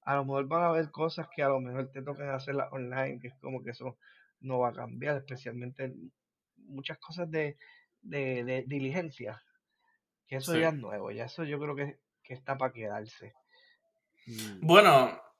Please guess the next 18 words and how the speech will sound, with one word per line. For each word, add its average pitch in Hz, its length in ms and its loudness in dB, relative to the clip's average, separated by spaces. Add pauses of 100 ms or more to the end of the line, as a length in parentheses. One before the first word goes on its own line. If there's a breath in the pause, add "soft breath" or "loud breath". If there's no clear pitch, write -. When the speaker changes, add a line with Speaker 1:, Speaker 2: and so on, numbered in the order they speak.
(440)
Speaker 2:
quizás 170 340 10
para 185 200 12
ustedes 139 340 6
allá, 107 480 2
pero 117 220 4
aquí 131 1160 2
en 131 100 2
Estados 131 360 -2
Unidos 127 240 0
ya 110 180 4
se, 120 180 0 (140)
¿sabe? 117 440 2
Ya 123 260 4
eso - 160 4
era 131 160 6
como 123 240 0
que 113 80 0
algo 104 180 0